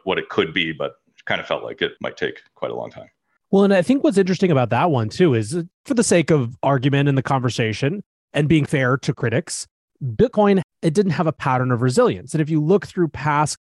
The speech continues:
Speaker 2: big financial bubbles, right, the tulip mania or whatever things that people like to associate with us, they have one time and then it goes away.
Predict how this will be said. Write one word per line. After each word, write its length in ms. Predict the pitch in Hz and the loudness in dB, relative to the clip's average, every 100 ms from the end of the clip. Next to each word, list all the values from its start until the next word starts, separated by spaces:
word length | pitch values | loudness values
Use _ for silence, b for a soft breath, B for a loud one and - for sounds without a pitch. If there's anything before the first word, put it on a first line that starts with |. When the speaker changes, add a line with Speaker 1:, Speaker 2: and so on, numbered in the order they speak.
| _ | _
Speaker 2:
big 220 | 151 151 139 | 0 0 0
financial 520 | 156 139 131 127 135 | 0 2 0 0 0
bubbles, 460 | 113 110 107 120 | 0 0 0 0
right, 240 | 120 127 120 | 0 -2 -2
the 100 | 117 | -8
tulip 320 | - 160 151 127 | -2 0 0 -4
mania 320 | 123 127 123 | -6 -2 0
or 40 | |
whatever 300 | 123 139 143 | 2 2 0
things 280 | - 147 135 | 0 -2 -2
that 120 | 127 | -4
people 220 | 131 135 | -4 -4
like 220 | 120 117 - | -2 -2 0
to 100 | 123 | -2
associate 460 | 107 101 - 104 | 0 -4 -2 -2
with 180 | 110 101 | -2 -2
us, 240 | 123 - - _ _ - | -2 -2 -14 _ _ 2
they 100 | 156 | 4
have 180 | 170 | 4
one 360 | 131 135 190 214 | 2 2 4 2
time 340 | - 156 151 | 2 2 2
and 120 | 147 127 | 2 2
then 100 | 117 | 0
it 80 | |
goes 260 | 113 104 95 | 0 -4 -2
away. 300 | 107 131 | 0 0